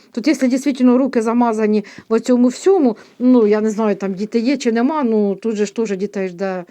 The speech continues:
непонятна карта. Тобто непонятна життя впереді жде дітей цих.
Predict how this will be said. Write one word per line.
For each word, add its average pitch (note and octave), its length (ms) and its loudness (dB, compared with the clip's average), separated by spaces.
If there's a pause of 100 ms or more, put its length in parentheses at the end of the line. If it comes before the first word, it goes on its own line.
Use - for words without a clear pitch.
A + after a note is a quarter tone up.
(360)
непонятна F#3 500 -8
карта. F3+ 420 -18 (160)
Тобто F3+ 200 -14
непонятна G#3 520 -4
життя C4 260 -4
впереді F#3+ 340 -4
жде F#3 180 -6
дітей F3 340 -12
цих. - 220 -20